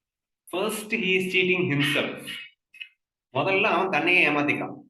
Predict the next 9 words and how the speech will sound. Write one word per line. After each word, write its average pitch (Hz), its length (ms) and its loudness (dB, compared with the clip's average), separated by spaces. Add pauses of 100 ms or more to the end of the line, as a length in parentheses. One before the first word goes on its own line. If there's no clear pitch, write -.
(1200)
அப்புறம் 151 320 -4
ஊரை 147 220 2
ஏமாத்துறான். - 380 -4 (2250)
So, 165 80 0 (360)
இந்த 190 360 -2
ரெண்டும் 180 440 0
கெட்டான் 180 400 0
நிலை 147 240 2
என்பது 127 380 -2